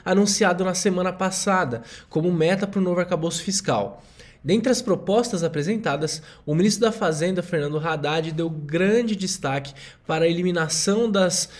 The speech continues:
subvenções para custeio de grandes empresas que geram superlucros.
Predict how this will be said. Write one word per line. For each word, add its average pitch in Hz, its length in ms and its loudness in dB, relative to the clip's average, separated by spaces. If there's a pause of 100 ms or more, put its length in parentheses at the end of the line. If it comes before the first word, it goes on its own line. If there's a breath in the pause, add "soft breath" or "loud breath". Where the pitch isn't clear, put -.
(100)
subvenções 226 1120 2
para 190 240 0
custeio 208 640 2
de 170 140 -4
grandes 202 460 4
empresas 175 680 -2 (280 loud breath)
que 208 100 2
geram 165 340 2
superlucros. 190 920 2